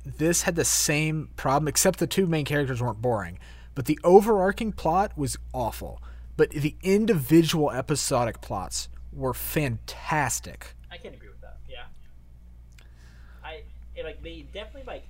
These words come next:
Speaker 2: ins-, were inspired by which different, like, aspects of media. Like, the, uh,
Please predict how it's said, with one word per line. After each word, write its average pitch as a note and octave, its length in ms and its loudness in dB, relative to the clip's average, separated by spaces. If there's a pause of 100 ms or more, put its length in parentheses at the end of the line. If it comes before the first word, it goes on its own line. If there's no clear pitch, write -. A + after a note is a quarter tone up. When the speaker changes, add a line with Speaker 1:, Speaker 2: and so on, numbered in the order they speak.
(100)
Speaker 2:
ins-, C#3+ 260 -20
were D3 160 -12
inspired C#3+ 520 -12
by C3 120 -14
which - 180 -16
different, C#3+ 260 -16
like, - 60 -
aspects C#3+ 440 -16
of A#2 120 -16
media. A#2 340 -16 (320)
Like, D3 240 -12
the, C#3+ 200 -12
uh, B2 240 -10